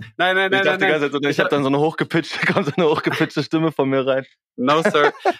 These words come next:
Speaker 2: Ich hab nur die Summe von dem Beat gehabt, gar nicht die
Speaker 1: Ah, okay,
Speaker 2: Einzelspuren,
Speaker 1: okay.
Speaker 2: weil ich das Projekt gar nicht offen hatte.
Speaker 1: Mhm.
Speaker 2: Und hier hab ich richtig stumpf minus zwölf irgendwie, deswegen glitscht die da so ab, bevor dann der Beat wieder reinkam. Und das fand ich irgendwie ganz lustig. Vielleicht baue ich's in etwas sauberer so nach,
Speaker 1: Ja.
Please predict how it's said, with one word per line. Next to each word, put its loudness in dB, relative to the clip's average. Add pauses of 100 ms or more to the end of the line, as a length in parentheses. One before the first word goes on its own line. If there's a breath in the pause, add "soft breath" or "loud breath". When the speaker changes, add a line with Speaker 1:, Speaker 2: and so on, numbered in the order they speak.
Speaker 2:
Ich -6
hab -4
nur 2
die 4
Summe 2
von -4
dem -2
Beat -8
gehabt, 2
gar 4
nicht 2
die 2
Speaker 1:
Ah, 2
okay, 4
Speaker 2:
Einzelspuren, -2
Speaker 1:
okay. 0
Speaker 2:
weil 2
ich -4
das -8
Projekt 2
gar 2
nicht -2
offen 0
hatte. 0
Speaker 1:
Mhm. 0 (180)
Speaker 2:
Und 0
hier 2
hab 0
ich -12 (240)
richtig -2
stumpf -2
minus 0
zwölf 0 (340)
irgendwie, 0
deswegen -2
glitscht -2
die 0
da 4
so 0
ab, 2
bevor -2
dann -2
der 0
Beat -8
wieder 0
reinkam. -2
Und -2
das -14
fand 0
ich -12
irgendwie 2
ganz 0
lustig. -8
Vielleicht -4
baue 2
ich's -8 (380)
in -2
etwas -2
sauberer 2
so -2
nach, 0
Speaker 1:
Ja. 4